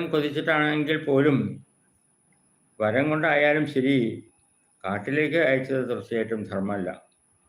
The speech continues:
ഭരതേട്ടന് വേണമെങ്കിൽ രാജ്യം ഭരിക്കാമായിരുന്നു, അതിന് വേണമെങ്കിൽ എൻ്റെ ഏട്ടൻ സമ്മതിക്കും. പക്ഷേ ആ ഒരു കാരണം പറഞ്ഞിട്ട് തൻ്റെ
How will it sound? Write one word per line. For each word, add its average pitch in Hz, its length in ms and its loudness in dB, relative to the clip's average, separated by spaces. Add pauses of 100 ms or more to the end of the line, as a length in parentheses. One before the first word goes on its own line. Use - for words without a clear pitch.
(960)
ഭരതേട്ടന് 131 520 -2
വേണമെങ്കിൽ 151 280 0 (100)
രാജ്യം 139 320 2
ഭരിക്കാമായിരുന്നു, 131 680 0 (240)
അതിന് 120 260 -4
വേണമെങ്കിൽ 143 260 0 (120)
എൻ്റെ 127 140 -2 (100)
ഏട്ടൻ 131 220 2 (180)
സമ്മതിക്കും. 110 460 -4 (1700)
പക്ഷേ 101 340 -2 (1160)
ആ 110 180 -4
ഒരു 160 180 0
കാരണം 147 360 2
പറഞ്ഞിട്ട് 147 420 0 (1400)
തൻ്റെ 120 220 2